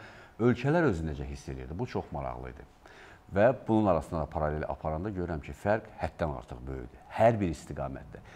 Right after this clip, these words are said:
Elə bizim böyük zəfərimiz və zəfərimizdən sonraki doxsan gün ərzində danışmağa niyyətim var. Daha doğrusu, niyyətimiz var. Real intervyuda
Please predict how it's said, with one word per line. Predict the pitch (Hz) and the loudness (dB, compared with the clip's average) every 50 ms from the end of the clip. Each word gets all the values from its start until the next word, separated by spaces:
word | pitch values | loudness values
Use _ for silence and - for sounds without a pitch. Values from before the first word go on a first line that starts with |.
| - - - - - - | -20 -20 -20 -18 -6 0
Elə | - 120 143 139 | 4 6 6 6
bizim | 123 107 117 110 113 143 151 143 - - - - | 4 2 0 0 2 2 2 0 -2 -4 0 4
böyük | 101 101 104 101 87 80 | 4 6 6 6 4 2
zəfərimiz | 85 85 - 87 80 76 78 80 92 107 113 104 92 76 | 0 0 0 0 0 0 0 -2 -2 -2 -4 -6 -8 -6
və | 85 85 87 92 95 101 - - - - - - _ - - | -6 -4 -2 0 0 0 -2 -4 -8 -20 -20 -20 _ -8 -6
zəfərimizdən | 85 76 - - 85 82 82 82 78 73 85 95 98 98 - | -6 -4 -2 -2 -2 -2 -2 -2 -4 -4 -4 -4 -4 -4 -6
sonraki | - 87 80 80 78 78 78 - - 101 92 82 | -4 -4 -2 -2 -2 -4 -6 -6 -6 -8 -6 -6
doxsan | 87 82 78 - - - 92 92 95 - - - - - - - | -6 -6 -6 -8 -8 -6 -6 -6 -6 -8 -12 -20 -20 -20 -8 -2
gün | 92 101 90 78 - | 0 0 0 0 -2
ərzində | 67 73 73 69 - - 73 71 69 | -4 -6 -6 -6 -8 -10 -8 -6 -6
danışmağa | 69 69 67 69 - - 78 78 78 | -6 -6 -6 -8 -10 -8 -8 -6 -6
niyyətim | 78 78 78 73 76 - 95 101 | -6 -6 -6 -8 -8 -8 -6 -2
var. | 117 131 - - - - - - - - _ _ _ _ _ - | -2 -2 -4 -6 -14 -20 -20 -20 -20 -20 _ _ _ _ _ -2
Daha | - 151 120 | -2 0 0
doğrusu, | 85 - - - | -2 -4 -2 -2
niyyətimiz | 85 80 71 67 - 80 71 65 69 | 0 0 0 0 -2 -6 -6 -6 -6
var. | 62 60 - - - - - - 92 | -8 -10 -12 -16 -20 -20 -8 0 4
Real | 101 101 98 95 | 6 6 6 6
intervyuda | 90 82 - 90 82 85 90 95 110 120 131 135 | 4 4 2 2 2 2 2 4 4 6 6 4